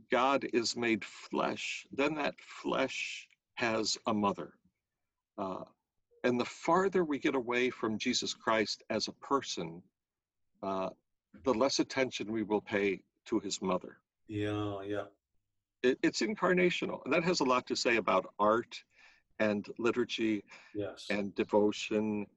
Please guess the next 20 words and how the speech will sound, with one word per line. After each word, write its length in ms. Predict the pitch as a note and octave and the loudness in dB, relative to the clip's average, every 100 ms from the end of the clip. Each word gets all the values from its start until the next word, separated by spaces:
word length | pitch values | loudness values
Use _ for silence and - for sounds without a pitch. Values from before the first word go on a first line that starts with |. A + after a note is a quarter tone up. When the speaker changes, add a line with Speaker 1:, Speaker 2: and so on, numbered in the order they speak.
| _ _ _ - | _ _ _ -10
Speaker 1:
uh, 280 | G2 G#2 G#2 - _ _ - _ _ - | -6 -4 -6 -8 _ _ -20 _ _ 0
and, 180 | B2 - | 0 6
and 300 | C3 C#3 C3 | 4 4 0
a 40 | D3+ | 0
scholarship. 600 | - E3+ D3 G2 - - _ _ _ _ _ _ | 2 4 4 2 -2 -8 _ _ _ _ _ _
Uh, 280 | - - - - - - - - | -12 -10 -10 -12 -18 -20 -20 -4
Christ 360 | C#3 D#3 - - | 2 2 2 -4
the 80 | |
person, 560 | - - C#3+ - F#2+ - _ _ _ _ _ _ | -4 -2 -2 -2 -10 -14 _ _ _ _ _ _
uh, 200 | G2 F#2 - - - | -20 -20 -20 -14 -4
whose 300 | A#2 A2 - - | 0 0 -4 -6
mother 580 | A2+ C#3 - G#2+ F#3 _ _ - | -2 -2 0 -4 -6 _ _ -2
is 220 | A2+ - B2+ | 0 2 0
inseparable 1000 | A#2+ A2 - F3+ F3 G2+ F2+ F2 - _ _ _ | 0 0 -2 -2 -2 -6 -6 -12 -16 _ _ _
from 220 | - G#2 G2 | 0 0 0
his 180 | G2+ | -4
saving 440 | - G2+ F#2 F2+ F2 | 0 2 2 -2 -4
work. 180 | F2+ - _ - _ - | -8 -8 _ -20 _ -10
Speaker 2:
Yes. 400 | G#2 F2 F2 - _ _ _ _ _ _ _ _ _ _ _ - | -8 -8 -12 -20 _ _ _ _ _ _ _ _ _ _ _ -6
Um, 440 | A2 A2 A2 A2 | -2 0 -2 -6